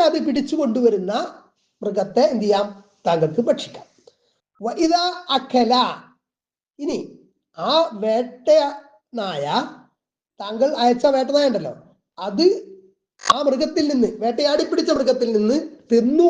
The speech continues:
ഭക്ഷിച്ചു എങ്കിൽ ഫലാ തഅകുൽ, എങ്കിൽ ആ മൃഗത്തെ താങ്കൾ ഭക്ഷിക്കാൻ പറ്റില്ല, പാടില്ല. ഫഇന്നമാ അംസകഹു അലാ നഫ്സി, കാരണം ആ നായ ആ നായക്ക് വേണ്ടിയാണ് പിടിച്ചത്, അതുകൊണ്ടല്ല നായ തിന്നത്. അല്ല യജമാനു വേണ്ടിയിട്ട് കൊണ്ടുവരികയാണെങ്കിൽ നായ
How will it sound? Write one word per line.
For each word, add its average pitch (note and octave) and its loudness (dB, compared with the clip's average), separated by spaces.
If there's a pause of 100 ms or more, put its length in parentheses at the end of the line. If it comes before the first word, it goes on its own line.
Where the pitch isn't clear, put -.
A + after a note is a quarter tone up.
(140)
ഭക്ഷിച്ചു F4 2 (100)
എങ്കിൽ G#3+ 0 (100)
ഫലാ B3 0 (180)
തഅകുൽ, F3+ -6 (200)
എങ്കിൽ C4+ 2
ആ - 2
മൃഗത്തെ A3 0 (360)
താങ്കൾ E3+ 0
ഭക്ഷിക്കാൻ C3+ -6
പറ്റില്ല, - -16 (100)
പാടില്ല. G#3+ 0 (880)
ഫഇന്നമാ F4 2 (240)
അംസകഹു C#4 0 (100)
അലാ G#3 -2
നഫ്സി, - -12 (200)
കാരണം G#3+ 0 (440)
ആ - 2 (160)
നായ G#3 0 (240)
ആ G#3+ 0 (140)
നായക്ക് B3+ -2
വേണ്ടിയാണ് F3+ 0
പിടിച്ചത്, - -18 (160)
അതുകൊണ്ടല്ല G#3 0
നായ A#3 0 (120)
തിന്നത്. A3 -2 (480)
അല്ല G#3+ -4 (120)
യജമാനു D4+ 0
വേണ്ടിയിട്ട് D4 -4 (100)
കൊണ്ടുവരികയാണെങ്കിൽ B3+ 2 (460)
നായ D4 2